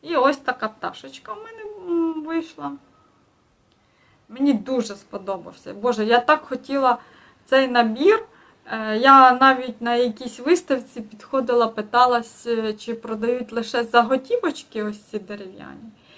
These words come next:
Бо схему, я не пам'ятаю, чи схеми окремо продаються, бо я бачила, навіть знижку вже на цей набір, а мені, е, родина подарила на день народження.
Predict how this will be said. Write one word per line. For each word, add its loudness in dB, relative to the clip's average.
Бо -4
схему, -6
я -12
не -8
пам'ятаю, -14
чи -20
схеми -16
окремо -14
продаються, -2
бо -8
я 0
бачила, 2
навіть 0
знижку 0
вже -14
на -20
цей -16
набір, -10
а -8
мені, -6
е, -14
родина -8
подарила -8
на -12
день -10
народження. -12